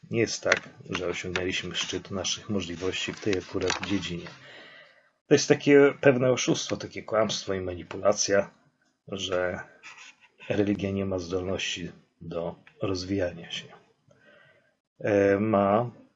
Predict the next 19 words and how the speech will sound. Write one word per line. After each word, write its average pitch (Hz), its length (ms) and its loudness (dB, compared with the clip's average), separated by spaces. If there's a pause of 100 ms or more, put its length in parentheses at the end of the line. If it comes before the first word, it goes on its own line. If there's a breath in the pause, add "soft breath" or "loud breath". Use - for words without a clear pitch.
(1120 loud breath)
Rozwój 107 480 6
się - 160 -2
dokonuje, 98 520 0
jakkolwiek 107 580 -2
na 101 140 2
innej 107 240 2
zasadzie 95 580 -2
niż 95 440 -4 (120)
odkrycia - 560 -6
naukowe. 92 640 -4 (600)
I 113 40 -4
zazwyczaj 101 480 -2
trwa 95 340 0
to 92 260 -4 (260)
dłużej. 104 600 -2 (1300 soft breath)
No 113 140 4
i 107 120 4
są 104 280 2
też - 460 0